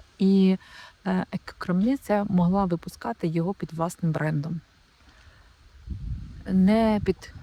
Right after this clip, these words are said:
цей варіант не підходить саме не нам, ми були згодні.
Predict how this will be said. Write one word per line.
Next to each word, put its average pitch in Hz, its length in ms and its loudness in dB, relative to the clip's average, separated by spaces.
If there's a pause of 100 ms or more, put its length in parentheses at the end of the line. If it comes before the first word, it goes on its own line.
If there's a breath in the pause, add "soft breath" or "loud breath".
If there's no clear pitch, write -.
(180)
цей 214 140 0
варіант 180 420 2
не 190 100 2
підходить 185 480 -2
саме 170 260 -2
не 170 120 4
нам, 180 560 4
ми 190 120 2
були 170 240 2
згодні. 160 600 0